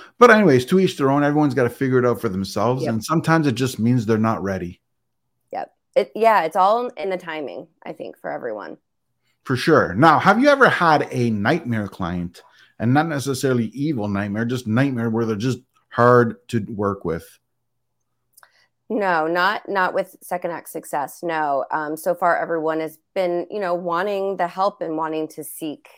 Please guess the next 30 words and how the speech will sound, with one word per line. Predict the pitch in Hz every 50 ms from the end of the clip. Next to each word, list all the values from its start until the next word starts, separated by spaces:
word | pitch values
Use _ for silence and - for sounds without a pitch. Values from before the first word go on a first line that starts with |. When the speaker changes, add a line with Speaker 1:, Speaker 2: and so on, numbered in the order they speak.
| _ _ _ _ -
Speaker 2:
you | 180 175
know, | 165 147 143 147 139 - -
guidance. | 156 147 156 143 131 113 120 - - - -
So | - - 180 160 160 151
I | 131 165
have | 185 180 143 180
not. | 170 160 156 151 143 143 139 - _ - - -
Um, | - 175 165 156 151 151 151
there's | - 220 220
definitely | 262 269 262 277 254 240 226
been | 226 220 214 196
some | - 208 190 185 180
trickier | 180 - 185 - - 240 269 240 190 180 202 - _ _ -
<laughs> | _ _ -
customers | - 285 277 - - 269 254 233 226 226 220 208 202 202
and | - - 185 180 175
families | - 175 170 165 170 165 165 165
that | 170 156
I've | 156 156 -
dealt | - 151 139 - -
with, | 135 143 143 147 _ - -
um, | 135 143 143 139
on | 139 147 170
the | 214
Snapology | 220 - - - 262 - - - 196 180 175 160 -
side, | - 147 139 139 139 -
but | 139
I | 143 147 156
think | - 160 160 156 -
that's | - 139 - - - -